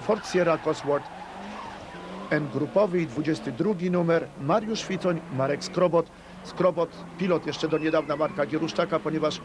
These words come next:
pan Marek nie ma dobrego samochodu, przeto jego imiennik dosiadł się do Ficonia, jeżdżą Fordem Escortem Cosworth.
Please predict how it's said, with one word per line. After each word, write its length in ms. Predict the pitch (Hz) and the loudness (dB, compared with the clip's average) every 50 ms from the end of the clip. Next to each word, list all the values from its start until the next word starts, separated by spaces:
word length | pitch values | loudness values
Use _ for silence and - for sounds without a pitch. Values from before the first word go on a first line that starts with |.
| - - - - - - - - | -14 -14 -14 -14 -14 -6 0 2
pan 140 | 165 165 | 2 4
Marek 320 | 165 165 165 165 160 160 147 | 4 4 4 2 2 0 0
nie 160 | 165 208 233 | 0 0 2
ma 140 | 226 226 208 | 2 2 2
dobrego 360 | 202 208 190 202 185 185 185 | 2 2 2 2 0 0 0
samochodu, 540 | - 185 185 180 175 165 170 175 170 156 160 | 0 0 0 0 0 2 2 2 2 2 0
przeto 540 | - - - 170 165 165 - 160 160 151 - - - - - - 143 135 | 0 0 0 0 0 2 2 2 2 2 0 -4 -12 -14 -12 -8 -4 0
jego 240 | 160 180 - 175 165 | 0 0 2 0 -2
imiennik 560 | - 170 160 160 165 170 165 160 160 156 - | 0 0 0 2 2 2 2 2 0 0 0
dosiadł 360 | - 196 - - 170 165 147 | 0 2 2 2 0 0 -2
się 120 | - - 185 | -4 -2 0
do 100 | 160 151 | -2 -2
Ficonia, 440 | - - 131 - 160 160 156 151 151 | -2 -2 0 2 2 2 4 2 2
jeżdżą 280 | 151 151 147 147 139 | 2 0 0 -2 -6
Fordem 420 | 135 - - 196 175 185 175 170 160 - - - 131 - - | -6 -2 -2 -2 0 0 -2 -2 -2 -6 -12 -16 -8 -2 -2
Escortem 480 | 151 - - 156 147 147 147 143 127 | -2 -2 2 0 0 2 0 -2 -4
Cosworth. 500 | - 156 151 - 160 156 - - - - | -2 -4 -4 0 0 0 0 0 -4 -10